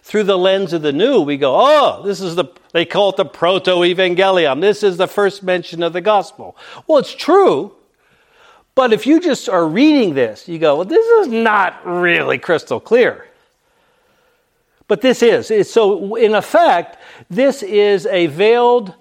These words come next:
mention of God's ultimate plan of salvation, which is the new covenant. Yeah, that's what it is. Because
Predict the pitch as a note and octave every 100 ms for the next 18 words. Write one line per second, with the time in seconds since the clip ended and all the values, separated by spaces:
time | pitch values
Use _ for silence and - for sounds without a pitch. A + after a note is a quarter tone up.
0 | _ _ _ _ _ E3 F3 F#3+ G#3+ -
1 | - C#3+ B2 D#3 C#3+ _ _ _ - D3
2 | C#3 C3+ _ F3 E3 D#3 G3 G3+ G#3+ A#3
3 | A3 A3 - F3+ F3+ - G3 F3+ D#3+ C#3+
4 | - D#3+ C#3 F3 D3 E3+ E3 F3+ E3 A#2
5 | G#2+ D#3 _ _ _ _ _ _ _ _
6 | _ _ _ _ _ _ - G3+ - -
7 | A2+ B2 D3+ C3 A#2 F2+ _ _ _ _
8 | _ _ _ _ - - - F3 G#3 F#3